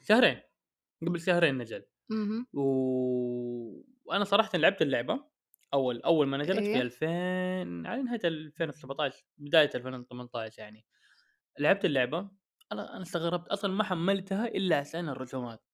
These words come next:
Speaker 2: <laughs>
Speaker 1: شفتها تقييم، شفت كذا طالع. يا جماعة،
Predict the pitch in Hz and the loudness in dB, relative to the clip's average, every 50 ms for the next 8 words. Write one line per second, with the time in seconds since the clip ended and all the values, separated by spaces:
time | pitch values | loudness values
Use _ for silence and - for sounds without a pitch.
0 | _ _ _ _ _ - - 196 196 247 247 254 240 202 - 202 220 156 143 143 | _ _ _ _ _ -12 -12 2 6 8 10 10 10 8 8 6 4 4 4 2
1 | - 151 - 165 160 160 156 151 151 147 139 139 - 160 - _ - 208 160 - | 0 -2 0 2 2 2 4 2 2 2 0 -2 -6 -10 -12 _ -6 -6 -4 -4
2 | - - - 214 214 214 208 208 196 - _ _ _ _ _ _ _ _ _ _ | -8 -6 -2 -2 0 0 0 -2 -6 -8 _ _ _ _ _ _ _ _ _ _
3 | _ _ _ _ _ _ - - - _ - 147 147 165 196 226 208 151 131 127 | _ _ _ _ _ _ -20 -20 -12 _ -4 0 2 4 6 6 6 6 4 0
4 | 123 - | -8 -14